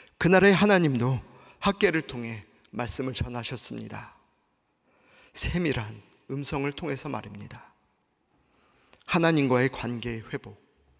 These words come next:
그 시작은 바로 우리가 그분의 세밀한 음성에 귀를 기울일 때만 가능한 것입니다.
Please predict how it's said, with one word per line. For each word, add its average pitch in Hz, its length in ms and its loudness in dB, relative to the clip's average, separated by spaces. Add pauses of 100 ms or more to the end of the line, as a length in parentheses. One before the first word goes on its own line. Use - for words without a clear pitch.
(760)
그 196 160 6
시작은 180 500 2
바로 117 340 -4 (880)
우리가 170 320 6
그분의 170 420 6
세밀한 135 540 2
음성에 131 480 -2 (300)
귀를 208 400 0
기울일 156 460 0
때만 107 400 -12 (480)
가능한 113 460 -12
것입니다. - 560 -12